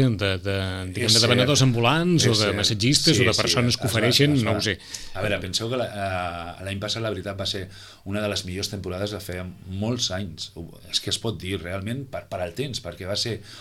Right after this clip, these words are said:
Speaker 2: una temporada maquíssima. Eh, no va ploure en cap moment. Em sembla que en tota la temporada van tindre un dia que, que els concessionaris no van obrir.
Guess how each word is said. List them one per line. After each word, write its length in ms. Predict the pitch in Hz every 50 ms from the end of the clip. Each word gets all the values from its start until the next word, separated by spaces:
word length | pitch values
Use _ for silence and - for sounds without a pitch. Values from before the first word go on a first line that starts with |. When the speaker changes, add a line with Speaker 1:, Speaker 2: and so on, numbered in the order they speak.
| - -
Speaker 2:
una 180 | 110 120 143 131
temporada 420 | 123 117 107 101 98 104 117 131
maquíssima. 640 | 120 98 92 95 - 113 - - 85 80 87 80 78 - - - - - - - - _
Eh, 280 | - 104 98 101 98 95
no 120 | 101 113 127
va 80 | 131 117
ploure 260 | 113 123 135 143 147 156 - -
en 140 | - 101 90
cap 180 | 90 - - 120
moment. 440 | 123 117 107 98 104 113 104 92 - - - - - - -
Em 80 | - 95
sembla 300 | 92 - 123 139 147 147
que 60 | 123 117
en 160 | 110 107 101 95 98
tota 280 | - 127 127 123 135 127
la 100 | 120 120
temporada 720 | 117 117 117 117 98 95 101 101 107 123 143 160 165 147 117
van 320 | 107 107 110 113 117 113 110
tindre 240 | 117 123 117 117 120
un 160 | 117 113 107
dia 240 | 101 110 120 139 147
que, 280 | 143 - 117 113 104 101
que 220 | 98 101 101 104 104
els 380 | 101 101 101 87 95 101 - -
concessionaris 560 | - 117 113 - 104 98 104 107 113 127 120 123 120
no 100 | 113 113
van 140 | 120 117 107
obrir. 340 | 98 90 98 107 98 82